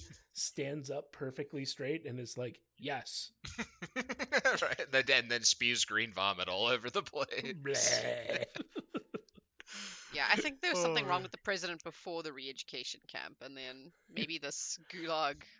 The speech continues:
Speaker 3: Island experience has just, like, flipped something in his brain. It will never be the same again.
Speaker 1: Finally broke him. <laughs>
Speaker 2: <laughs> Right.
Speaker 1: Uh,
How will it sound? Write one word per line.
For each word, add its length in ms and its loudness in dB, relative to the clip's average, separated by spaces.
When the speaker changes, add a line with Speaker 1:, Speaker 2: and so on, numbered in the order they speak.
Speaker 3:
Island 360 -4
experience 600 -6
has 140 -10
just, 300 -10
like, 340 -12
flipped 320 -8
something 360 -4
in 100 -8
his 120 -10
brain. 400 -4
It 80 -12
will 120 -12
never 180 -10
be 100 -12
the 60 -12
same 260 -10
again. 320 -16
Speaker 1:
Finally 340 -2
broke 300 -6
him. 160 -4
<laughs> 60 -6
Speaker 2:
<laughs> 200 -2
Right. 960 -4
Speaker 1:
Uh, 380 2